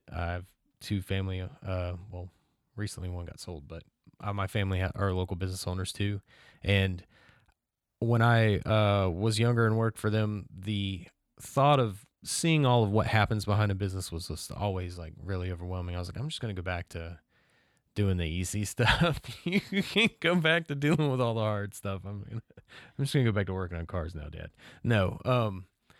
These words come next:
okay. So, so we talked a bit about that. Uh, like I said, I, I, I'm gonna mention the mobility study a little bit. Uh, if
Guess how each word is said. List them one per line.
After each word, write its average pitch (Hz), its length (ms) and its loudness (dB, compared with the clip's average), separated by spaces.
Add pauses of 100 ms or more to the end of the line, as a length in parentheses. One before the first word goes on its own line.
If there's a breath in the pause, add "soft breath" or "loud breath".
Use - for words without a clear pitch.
(400 soft breath)
okay. 110 320 2
So, 147 480 4 (240 soft breath)
so - 140 2
we 151 60 6
talked 180 300 4
a 175 40 0
bit 165 100 6
about 135 320 6
that. 117 320 6 (100)
Uh, 110 420 6 (160)
like 151 200 4
I 143 40 6
said, 143 240 4
I, 127 140 8
I, 104 320 0 (360 loud breath)
I'm 143 140 4
gonna 151 160 6
mention 139 400 6
the 135 60 8
mobility 117 500 6
study 107 280 4
a 107 80 6
little 104 200 2
bit. 104 280 0 (140)
Uh, 101 300 2
if 98 60 -6